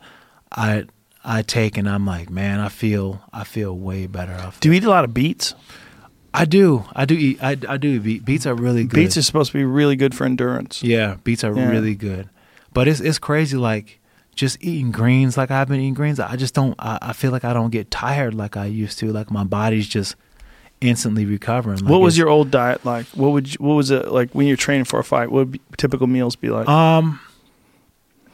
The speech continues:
Speaker 1: it was pretty clean, but it, it was, uh, I, I would eat a lot of meat. I would eat a lot of meat, and, and, uh, I'm O positive, so I'll eat, like, a lot of red meat. And I felt really good when I ate red meat. Like, it felt as if, like,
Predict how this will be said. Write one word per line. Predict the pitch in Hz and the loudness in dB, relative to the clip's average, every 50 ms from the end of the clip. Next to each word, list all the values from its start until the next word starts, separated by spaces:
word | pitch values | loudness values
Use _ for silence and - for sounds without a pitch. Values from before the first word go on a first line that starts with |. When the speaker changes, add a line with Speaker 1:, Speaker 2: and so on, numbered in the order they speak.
| - - - - - | -20 -20 -14 -2 2
Speaker 1:
it | 160 | 4
was | 185 196 - | 4 4 4
pretty | - - 196 156 | 2 2 0 0
clean, | - - - 135 147 165 180 185 175 - - - - _ _ _ - - | -2 -2 0 0 2 2 2 0 -2 -6 -12 -20 -20 _ _ _ -10 -2
but | - 123 117 120 | 0 2 2 2
it, | 120 | 0
it | 117 | 0
was, | - 123 123 120 117 117 107 110 | 0 0 0 2 2 0 0 -2
uh, | 117 113 110 107 104 104 101 101 98 95 - - - _ _ _ _ _ _ - - | -2 0 2 2 2 2 0 0 -2 -4 -8 -12 -20 _ _ _ _ _ _ -8 -2
I, | 110 110 | 0 0
I | 113 117 117 | 0 2 0
would | 117 120 120 120 | 0 0 2 2
eat | 120 113 | 2 2
a | 107 | 2
lot | 107 110 110 104 98 | 2 0 0 0 0
of | 95 | 0
meat. | 104 107 101 92 - _ _ _ - | 0 -2 -2 -2 -6 _ _ _ -6
I | 110 110 | -4 -2
would | 107 107 | 0 0
eat | 107 107 | 0 0
a | 101 | 0
lot | 98 104 107 110 110 104 | 0 0 0 0 0 0
of | 101 101 | 0 0
meat, | 107 107 104 101 - - _ - | 0 0 0 -2 -4 -8 _ -6
and, | 104 101 101 98 98 92 92 101 - _ - | -4 -2 0 -2 -2 -2 -4 -6 -10 _ -10
and, | - 104 98 95 92 | -6 -4 -4 -2 -4
uh, | 92 90 90 87 87 90 - _ - | -4 -4 -4 -6 -8 -10 -12 _ -4
I'm | 120 117 117 | -4 -2 0
O | 127 117 | 0 -2
positive, | - - 117 113 110 104 104 98 95 - | 0 -2 -2 0 0 0 0 -2 -4 -4
so | - 104 92 | -4 -4 -4
I'll | 95 98 | -4 -4
eat, | 104 101 | -4 -4
like, | 95 90 - | -6 -6 -6
a | 90 | -4
lot | 95 95 92 90 | -4 -4 -4 -4
of | 87 | -4
red | 95 101 98 98 | -2 -4 -2 -2
meat. | 95 92 87 - _ _ - - - - - - | -4 -6 -6 -8 _ _ -20 -20 -20 -20 -18 -8
And | - 113 110 | -4 -2 -2
I | 107 | -2
felt | - - 120 92 - | 0 0 0 0 0
really | 90 98 107 117 120 120 117 107 | -2 0 2 2 4 2 2 0
good | 101 107 113 113 110 104 98 101 107 120 117 | 0 0 0 0 0 0 -2 -6 -10 -10 -8
when | 107 101 98 | -4 -4 -4
I | 95 | -4
ate | - 110 101 87 101 | -4 -6 -6 -6 -4
red | 104 101 98 | -4 -2 -2
meat. | 101 104 101 98 95 - _ _ - | 0 0 0 -2 -4 -6 _ _ -8
Like, | 101 95 95 - | -6 -6 -6 -6
it | 101 95 | -8 -6
felt | - 117 104 101 - - | -4 -4 -4 -2 -4 -4
as | 101 101 | -4 -4
if, | 107 101 - - | -4 -6 -4 -6
like, | 110 101 98 98 - | -6 -6 -6 -8 -10